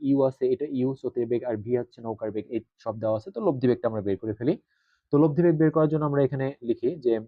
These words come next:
দেখো, আমরা জানি যে R equal to root over of U square plus V square plus two U V cos alpha। তো এখানে কিন্তু আমাদের ইউ কত?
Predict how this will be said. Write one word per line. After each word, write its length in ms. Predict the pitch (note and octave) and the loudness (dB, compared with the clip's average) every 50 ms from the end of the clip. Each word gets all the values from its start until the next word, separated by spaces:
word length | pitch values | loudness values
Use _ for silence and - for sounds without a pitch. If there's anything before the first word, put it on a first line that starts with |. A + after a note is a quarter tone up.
| _ _ A2 | _ _ -10
দেখো, 240 | A2 G#2+ - - A2 | -10 -10 -8 -8 -14
আমরা 220 | G#2 A2 A2+ A2 | -12 -8 -8 -6
জানি 320 | G#2+ A2 A2 A#2 C#3 G#2 - _ _ _ _ _ _ _ | -4 -4 -4 -4 -4 -6 -8 _ _ _ _ _ _ _
যে 100 | A2 A#2+ - - A#2 | -12 -12 -8 -4 -2
R 140 | A#2 A#2+ | 0 0
equal 340 | B2 A#2+ - - C3 B2+ B2+ B2 | 0 -2 -2 0 2 2 2 2
to 160 | - C#3+ E3 A3 - _ _ _ _ _ _ _ _ _ _ _ _ _ _ _ - | 2 0 -2 -2 -2 _ _ _ _ _ _ _ _ _ _ _ _ _ _ _ -4
root 200 | A#2+ B2 C#3+ C#3 E3 | 0 0 2 4 4
over 180 | D3+ C3+ A#2 | 4 4 4
of 160 | A#2+ C3+ D3+ - _ _ _ _ _ _ _ _ _ _ - | 4 4 2 0 _ _ _ _ _ _ _ _ _ _ -2
U 160 | C3+ C#3 D3 D#3 | 2 4 4 4
square 420 | D3+ D#3 - - - A2 A2+ C3 D3 | 4 0 -6 -4 0 2 2 2 2
plus 360 | D3 - B2 A2+ C3 D#3+ F#3+ - - _ _ - A#2 G#2+ | 0 0 0 2 2 2 0 -4 -12 _ _ -14 -8 -2
V 20 | B2 B2 | -2 -2
square 440 | A#2 - _ - G#2+ G#2 A#2 D#3 A3 - _ _ _ _ _ _ _ _ _ _ - - | -2 -2 _ 0 4 4 4 4 2 0 _ _ _ _ _ _ _ _ _ _ -4 -2
plus 220 | C#3 C#3 E3+ F3 - _ - | 0 0 0 0 -4 _ 2
two 180 | D#3 C3 B2+ C3+ F#3+ A3 _ _ _ _ _ _ _ _ _ _ _ _ _ _ _ - | 4 6 6 6 4 2 _ _ _ _ _ _ _ _ _ _ _ _ _ _ _ 2
U 240 | D3+ D3+ C#3 C3 D3+ G3+ A3+ G3+ C#3+ A#2 G#2 | 4 6 6 6 6 4 2 -2 -10 -6 0
V 20 | B2 C#3 B2+ A#2+ - - - | 2 4 4 4 2 0 0
cos 300 | C3+ C3 C#3+ F3 A3 G#3+ - - - _ _ _ _ _ _ _ _ _ _ _ - | 4 4 6 4 4 0 -4 -20 -20 _ _ _ _ _ _ _ _ _ _ _ -2
alpha। 320 | A2+ G2 F2+ - - - - _ _ _ _ _ _ _ _ _ _ _ _ _ - | -2 -2 -2 -4 -10 -16 -16 _ _ _ _ _ _ _ _ _ _ _ _ _ -2
তো 220 | - D3+ B2 C#3 D3+ _ - | 2 2 2 2 0 _ -2
এখানে 280 | E3 D#3 - F#3+ F#3+ F#3+ | -2 -2 0 -2 -4 -2
কিন্তু 340 | - D#3 B2+ A2 - A#2 A2+ | -4 -4 -6 -6 -4 -4 -4
আমাদের 260 | A2 A#2+ A#2 C3 C#3+ - - | -2 0 0 0 0 0 2
ইউ 200 | F3 F3+ G3 F#3 | 2 2 2 4
কত? 240 | - E3 D#3 D#3+ | 2 0 0 0